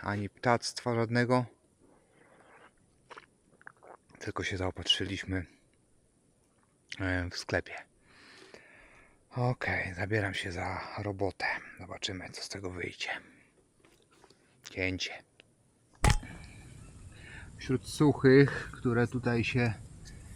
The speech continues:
pod-, znalazły pod tym, pod, y,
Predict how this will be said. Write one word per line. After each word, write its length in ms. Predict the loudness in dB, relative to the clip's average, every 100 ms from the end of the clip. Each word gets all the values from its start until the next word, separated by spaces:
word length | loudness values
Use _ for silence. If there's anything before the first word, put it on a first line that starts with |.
| -16 -14 -12 -12 -12 -10 -10 -6
pod-, 240 | -6 0
znalazły 640 | 6 8 8 6 6 4 2 -4 -10 4
pod 220 | 4 4
tym, 460 | 4 6 6 2 -4 -12 -6
pod, 420 | 0 0 0 0
y, 720 | 2 4 4 2 2 2 2